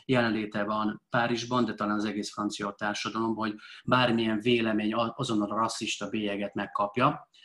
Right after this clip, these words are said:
És ennek van egy ellentétes mentalitásbeli hozadéka is, hogy egyre több francia, ö, véli úgy, hogy a bevándorlók tömegei, az idegen kultúrák vagy vallások beáramlása Franciaországba veszélyezteti a saját francia identitásukat és a hagyományaikat.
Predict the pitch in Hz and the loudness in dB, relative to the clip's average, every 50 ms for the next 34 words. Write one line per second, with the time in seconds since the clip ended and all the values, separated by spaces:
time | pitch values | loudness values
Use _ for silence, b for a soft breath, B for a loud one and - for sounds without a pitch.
0 | B B B B B B - - 127 131 135 156 180 170 151 135 139 185 185 175 | B B B B B B 0 2 4 4 6 8 8 8 8 6 6 4 6 6
1 | 151 131 123 113 - 120 113 110 - 113 104 - 127 123 120 110 110 107 110 107 | 6 6 4 2 0 0 -2 -2 -2 -6 -4 0 0 0 2 2 0 -2 -2 -2
2 | - 110 107 101 - - 110 104 101 104 101 113 110 117 117 107 113 113 113 - | -4 -4 -6 -6 -6 -6 -4 -4 -2 -2 -2 -2 -2 -2 0 0 0 -2 -2 -2
3 | - 117 120 147 139 - - 120 113 107 - _ _ _ _ _ _ _ _ _ | -2 0 0 0 0 -2 -2 -2 -2 -2 -4 _ _ _ _ _ _ _ _ _
4 | _ _ _ _ _ - - 170 156 156 143 - - 143 135 - - 143 139 135 | _ _ _ _ _ 0 4 4 6 6 4 2 0 -4 -4 -2 2 4 4 6
5 | 135 131 - - 110 110 107 107 - - - - - 120 113 107 110 131 127 120 | 4 4 4 2 2 2 2 2 0 -2 -4 -8 -6 -4 -4 0 2 2 4 4
6 | 117 123 123 123 117 120 123 131 131 - 110 110 110 107 107 135 127 120 117 110 | 2 2 0 0 0 0 0 0 0 -2 -2 -2 0 2 2 2 4 4 4 4
7 | 110 107 110 107 107 107 101 - - 127 120 113 110 101 107 104 104 104 107 127 | 4 2 0 0 -2 -2 -4 -2 -2 0 0 0 0 0 0 0 0 0 0 0
8 | 113 113 107 104 104 104 98 - 117 117 113 110 - 110 104 104 101 - 104 101 | 0 -2 -2 -2 -4 -4 -4 -2 -2 -2 -2 -2 -4 -4 -4 -6 -6 -6 -6 -4
9 | 107 117 113 110 101 101 104 - - 101 98 101 117 113 110 107 104 104 101 104 | -2 -2 0 0 0 -2 -4 -4 -6 -6 -4 -2 0 0 2 0 0 0 0 -2
10 | 101 98 - - - - 110 110 113 110 - 123 120 - - 123 120 131 135 135 | -2 -4 -6 -10 -8 -4 -2 -2 -2 -2 -4 -6 -4 -4 -2 -2 0 0 -2 -2
11 | B B B B B B 120 131 147 143 - - 117 117 113 110 - - 104 - | B B B B B B 2 4 4 4 4 2 2 2 2 0 -4 -6 -4 -2
12 | 117 110 104 - - 123 113 110 104 101 - - 117 113 113 107 101 - - 104 | -2 -2 0 0 0 2 2 2 0 -2 -4 -4 -2 0 0 0 0 -2 -2 -2
13 | 107 110 113 110 107 107 - 107 - 113 110 104 - - 110 107 - 107 104 - | -2 -2 -2 -2 -2 -2 -4 -6 -6 -6 -6 -6 -4 -4 -6 -6 -6 -8 -6 -6
14 | 101 101 - 104 95 107 104 101 98 98 101 98 98 98 95 95 95 92 - - | -6 -6 -6 -4 -4 -4 -4 -2 -2 -2 -2 -2 -2 -4 -6 -6 -8 -10 -6 -4
15 | 101 98 B | -4 -4 B